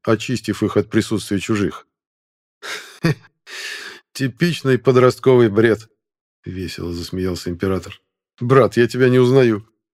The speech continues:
Неужели ты поверил в эти сказки?» «Ну, не то чтобы поверил».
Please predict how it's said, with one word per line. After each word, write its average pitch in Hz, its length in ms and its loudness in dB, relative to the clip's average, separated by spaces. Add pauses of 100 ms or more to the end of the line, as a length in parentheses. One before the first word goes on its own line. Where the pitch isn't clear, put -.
(280)
Неужели 139 340 2
ты 147 120 -2
поверил 139 480 0
в - 20 4
эти 123 140 -2
сказки?» - 500 -4 (1040)
«Ну, 98 220 -2
не 95 140 0
то 143 180 0
чтобы 110 260 -2
поверил». 98 540 0